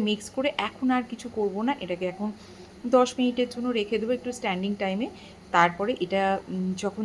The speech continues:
দশ মিনিট হয়ে যাবে তখন সার্ভ করে দেবো। তো এটা already হয়ে গেছে, এবার আমি ঢাকা দিয়ে রেখে দিচ্ছি দশ মিনিটের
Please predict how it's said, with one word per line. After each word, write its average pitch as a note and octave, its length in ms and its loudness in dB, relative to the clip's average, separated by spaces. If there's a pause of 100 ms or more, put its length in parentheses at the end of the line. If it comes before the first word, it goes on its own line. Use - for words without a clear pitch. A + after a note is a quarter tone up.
(120)
দশ F3 120 2 (100)
মিনিট G3+ 280 -2
হয়ে F3 160 2
যাবে A3 120 0 (100)
তখন F#3 160 -8 (120)
সার্ভ C#3+ 180 -4 (100)
করে D3 180 -6
দেবো। - 140 -12 (480)
তো - 120 -12
এটা F#3 180 0
already F3+ 360 2
হয়ে G3 200 4
গেছে, G3+ 180 0 (100)
এবার G3+ 180 0
আমি F3+ 100 -2 (100)
ঢাকা F3 280 -4
দিয়ে G3+ 180 4
রেখে G#3 240 0
দিচ্ছি A#3 280 -2 (480)
দশ F3 120 2 (100)
মিনিটের G3+ 320 0